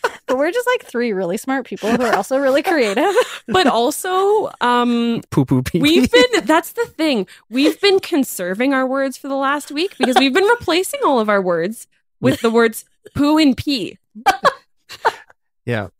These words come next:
Speaker 2: Guys, I didn't want to talk about this.
Speaker 3: No.
Speaker 2: <laughs> It's
Speaker 3: This
Speaker 2: so embarrassing. <laughs>
Speaker 3: that was pe-, it was peak sleepover energy.
Speaker 2: Oh, yeah.
Speaker 3: Where everything just turned into pee pee poo poo.
Speaker 2: But we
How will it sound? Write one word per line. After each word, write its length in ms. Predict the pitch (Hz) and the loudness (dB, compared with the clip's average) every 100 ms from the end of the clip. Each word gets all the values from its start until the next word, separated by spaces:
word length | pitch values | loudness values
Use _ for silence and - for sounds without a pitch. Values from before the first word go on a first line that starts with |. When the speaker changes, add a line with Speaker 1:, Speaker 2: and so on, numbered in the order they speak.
| - - - | -20 -20 -20
Speaker 2:
Guys, 220 | - 254 240 | -2 0 0
I 60 | |
didn't 160 | 226 240 | -2 -2
want 180 | 233 285 | -2 2
to 60 | |
talk 200 | - 302 - | 2 2 2
about 220 | 294 320 | 2 2
this. 280 | - - - | 0 0 -2
Speaker 3:
No. 460 | 143 127 123 117 - | -2 2 2 0 -4
Speaker 2:
<laughs> 100 | _ - | _ -2
It's 200 | 143 - | -2 -2
Speaker 3:
This 120 | 285 | 2
Speaker 2:
so 120 | - | 4
embarrassing. 580 | - 339 370 370 494 466 679 - - 605 | 4 2 0 2 0 2 2 2 0 4
<laughs> 440 | 605 605 - 587 - | 4 2 -2 -6 2
Speaker 3:
that 140 | 151 175 | 4 4
was 160 | 175 | 0
pe-, 340 | - - 151 175 | -2 -10 -2 0
it 20 | |
was 260 | 170 156 143 _ | 0 -2 -6 _
peak 640 | - 185 175 - - - _ _ | -6 -4 -4 -6 -18 -20 _ _
sleepover 680 | - - 127 120 113 98 92 | -12 -4 -2 0 0 -2 -4
energy. 300 | 95 90 269 | -4 -4 0
Speaker 2:
Oh, 240 | 254 226 | 2 2
yeah. 320 | 202 202 185 180 | 0 -2 -4 -2
Speaker 3:
Where 160 | 113 113 | -2 0
everything 560 | 123 120 127 107 104 - | 0 0 0 -2 -4 -8
just 220 | 107 - | -10 -6
turned 220 | 113 101 | -4 -4
into 160 | 101 98 | -6 -8
pee 160 | 95 | -10
pee 160 | 82 82 | -10 -12
poo 160 | - | -12
poo. 320 | 69 90 82 - - | -12 -10 -10 -10 -2
Speaker 2:
But 180 | 320 | 0
we 140 | 349 | 2